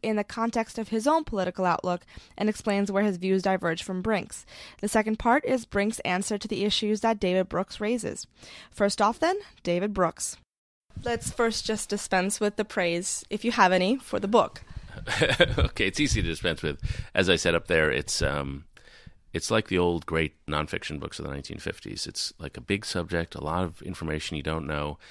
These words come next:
Speaker 2: and it's this book of synthesis, which academics don't do enough of. And so what it does is it takes you through the last fifty years of American history, not only culturally and economically, but also intellectually.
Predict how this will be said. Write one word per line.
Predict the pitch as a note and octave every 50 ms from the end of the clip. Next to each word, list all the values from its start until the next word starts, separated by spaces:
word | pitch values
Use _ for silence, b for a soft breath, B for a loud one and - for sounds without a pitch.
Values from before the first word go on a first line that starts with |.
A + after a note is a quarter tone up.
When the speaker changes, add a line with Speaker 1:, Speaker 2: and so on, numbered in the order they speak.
| B B B
Speaker 2:
and | - D2+
it's | D#2+ - F2
this | E2+ -
book | - _ G2+ - -
of | D#2+ -
synthesis, | - F#2+ F2 - - - - - - - -
which | - - - D#2
academics | D#2 - - C#2+ C#2+ C#2 C#2 - -
don't | - C#2+ D2 D2 D2
do | - D2 - C#2+
enough | C#2+ C#2+ C#2 - - -
of. | - - - - - B B B B B B B B
And | - D2+ D2+ D2 D2 C#2+
so | - - D#2+ D2
what | D2+ D2 - C#2 E2+ E2+ D#2+
it | D2+
does | - E2+ E2+ C#2+ D2
is | D2 C2+
it | C#2+ C#2 - - _ _
takes | - - - F2 F2+ - -
you | E2+ D#2+
through | - - E2+
the | - D#2
last | D2+ D#2 D#2 -
fifty | - E2 - - D2+ D2
years | C#2+ D2 D#2 D2+ C#2+ -
of | C#2 B1+
American | D2 D2 D2 - - C#2
history, | D#2 D#2+ - - - D2 C#2 C#2 C#2 B B B B B B B B _
not | D2+ D#2+ F#2 G#2
only | G#2+ G2 E2 D2+
culturally | - - F2+ - - - E2 D2+ D2+ D2+
and | D2 C#2+
economically, | C#2+ - D2 D2 E2 F2 E2 D#2 - C2 C2+ C2+
but | B1+ C#2
also | C#2+ D2+ D#2+ - - C#2
intellectually. | C#2 D2 - - - - - - - - - - - -